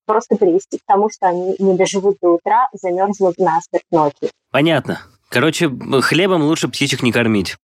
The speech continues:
Speaker 2: Слушай, а ты, на-, кстати, тут сказала про зиму и напомнила про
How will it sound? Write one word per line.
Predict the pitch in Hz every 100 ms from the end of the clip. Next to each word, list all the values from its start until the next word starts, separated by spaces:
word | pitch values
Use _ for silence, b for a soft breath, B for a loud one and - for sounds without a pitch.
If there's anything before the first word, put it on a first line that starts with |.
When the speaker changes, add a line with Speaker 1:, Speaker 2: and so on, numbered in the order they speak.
| -
Speaker 2:
Слушай, | - - 170 120
а |
ты, | - 175 165
на-, | 131 123 117
кстати, | - - 107 107
тут | 104 104 98 95
сказала | - 107 107
про | 98 104
зиму | 98 143 175 107
и | 98
напомнила | 95 101 92 104 101 92 95 92
про | - 98 92 92